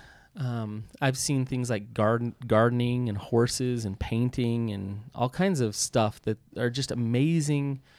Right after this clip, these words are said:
important tools for relapse prevention because you have good inputs in your life.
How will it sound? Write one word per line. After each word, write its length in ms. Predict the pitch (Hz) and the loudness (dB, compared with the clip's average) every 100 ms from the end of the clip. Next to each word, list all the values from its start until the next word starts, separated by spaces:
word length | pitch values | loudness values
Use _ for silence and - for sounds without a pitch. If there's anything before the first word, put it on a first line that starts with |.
| _ | _
important 920 | - 117 - 139 127 - - 139 127 - | -6 -4 2 4 4 2 -4 -4 -4 -8
tools 600 | - 127 113 110 113 - | -2 0 2 0 -4 -8
for 460 | - 113 110 107 | -6 -2 0 0
relapse 420 | 107 110 104 101 - | -2 -2 -2 -4 -8
prevention 580 | - 117 139 131 95 95 | -6 0 0 -2 -8 -8
because 300 | 107 - 110 | -6 -4 -2
you 60 | 113 | 0
have 180 | 120 | 2
good 140 | 120 127 | 4 4
inputs 440 | 143 131 113 - | 2 0 -4 -6
in 60 | 107 | -10
your 100 | 104 | -10
life. 320 | 101 123 _ | -12 -14 _